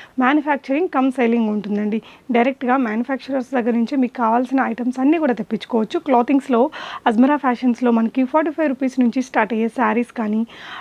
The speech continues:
ఆ, ప్రింటెడ్ శారీస్లో number of varieties ఉంటాయి. వర్క్ శారీస్, వెడ్డింగ్ శారీస్, ఫ్యాన్సీ శారీస్, కాటన్ శారీస్, ఇలా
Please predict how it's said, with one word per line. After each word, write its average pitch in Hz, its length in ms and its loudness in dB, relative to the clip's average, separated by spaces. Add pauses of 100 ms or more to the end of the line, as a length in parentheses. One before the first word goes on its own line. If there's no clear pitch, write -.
(140)
ఆ, 233 140 6
ప్రింటెడ్ 294 420 4
శారీస్లో 254 420 0
number 233 300 2
of 269 120 -6
varieties 233 360 -2
ఉంటాయి. 220 300 0
వర్క్ 240 300 -2
శారీస్, 233 400 -2
వెడ్డింగ్ 233 300 2
శారీస్, 233 360 0
ఫ్యాన్సీ 240 380 -2
శారీస్, 240 400 -4
కాటన్ 254 360 0
శారీస్, 247 460 0
ఇలా 247 220 4